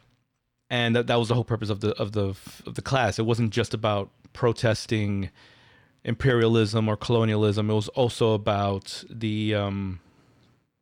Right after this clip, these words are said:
the, the orthodoxy of, of filmmaking that, that currently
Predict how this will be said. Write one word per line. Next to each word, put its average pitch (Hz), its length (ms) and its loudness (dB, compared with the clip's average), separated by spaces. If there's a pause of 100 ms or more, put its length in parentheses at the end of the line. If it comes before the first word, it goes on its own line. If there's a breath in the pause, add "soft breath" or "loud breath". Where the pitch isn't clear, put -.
(440)
the, 127 220 0
the 113 680 2 (200)
orthodoxy 120 880 0
of, 107 480 2 (1120 soft breath)
of 123 200 0
filmmaking 151 560 0 (720)
that, 113 320 0
that 110 140 -2
currently 110 540 0